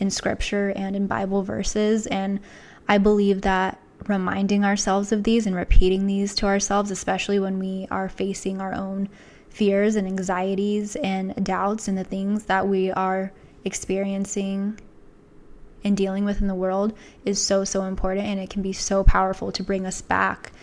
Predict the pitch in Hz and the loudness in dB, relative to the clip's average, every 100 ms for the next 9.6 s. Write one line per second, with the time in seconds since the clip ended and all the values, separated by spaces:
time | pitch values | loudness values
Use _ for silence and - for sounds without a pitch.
0 | - - - 190 190 196 190 185 - - | -20 -14 -10 -6 -4 -2 -4 -6 -8 -8
1 | - 190 190 185 190 196 - - - 202 | -6 -2 -2 -4 -6 -8 -14 -20 -2 0
2 | 196 - 196 185 185 196 190 185 190 190 | 0 0 -2 -2 -2 -4 -2 0 -2 -2
3 | - 190 185 185 185 196 - - 196 202 | -4 -6 -4 -6 -8 -8 0 2 2 0
4 | 202 - - 185 - - 190 - 185 - | -2 -2 -2 -4 -2 0 0 -2 -6 -6
5 | - - 202 - - - - 233 - - | -6 -6 -8 4 4 4 4 4 4 0
6 | - - - - - - - - 226 208 | -12 -20 -20 -20 -20 -12 -12 2 2 6
7 | 220 220 220 - - - - - - - | 8 8 6 2 0 -2 -4 -20 -20 -4
8 | 208 202 208 208 - - 208 208 208 196 | 2 2 2 -2 -4 2 4 4 2 4
9 | 208 196 196 196 196 | 6 6 4 2 -2